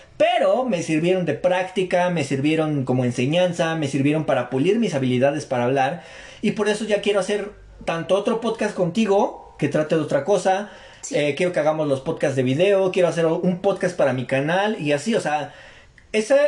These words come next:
Speaker 1: es mi segunda cosa de mi crecimiento personal, que creo que es que explotar mis habilidades artísticas creo que es algo que ya estoy aprendiendo a hacer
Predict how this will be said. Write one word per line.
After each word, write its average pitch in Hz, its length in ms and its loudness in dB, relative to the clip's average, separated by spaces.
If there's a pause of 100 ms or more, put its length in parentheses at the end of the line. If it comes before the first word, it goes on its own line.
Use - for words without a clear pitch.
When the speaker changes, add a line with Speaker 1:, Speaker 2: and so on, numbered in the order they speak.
Speaker 1:
es 214 180 -2
mi 262 80 0
segunda 220 480 0
cosa 233 300 -2
de 175 100 0
mi 151 120 -2
crecimiento 156 500 -2
personal, 160 420 -2
que - 140 -14
creo 175 200 2
que 175 100 -4
es 165 140 -4
que 131 600 0 (680)
explotar 185 760 -2
mis 277 180 -4
habilidades 170 600 0
artísticas 202 680 -4
creo 196 160 0
que - 80 -8
es - 80 -6
algo 190 260 0
que 143 160 -6
ya 165 80 2
estoy 185 240 2
aprendiendo 139 640 0
a 147 40 2
hacer 214 360 -2